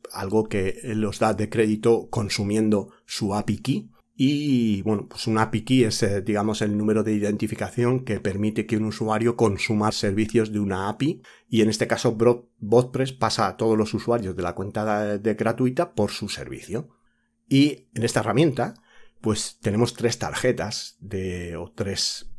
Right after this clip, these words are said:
modalidades de I A. Uno que sería, eh, la transición I A, que viene a ser una forma de averiguar la intención del usuario gracias a la inteligencia artificial.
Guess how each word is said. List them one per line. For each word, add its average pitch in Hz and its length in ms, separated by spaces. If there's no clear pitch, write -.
modalidades 101 920
de 101 140
I 107 160
A. - 100
Uno 135 300
que 113 160
sería, 110 500
eh, 92 460
la 80 640
transición 107 920
I 98 160
A, 67 200
que 107 120
viene 113 300
a 117 60
ser 120 480
una 110 260
forma 110 880
de 101 640
averiguar 101 520
la 101 220
intención 98 560
del 104 120
usuario 113 580
gracias 95 420
a 92 60
la 87 80
inteligencia 90 560
artificial. 87 540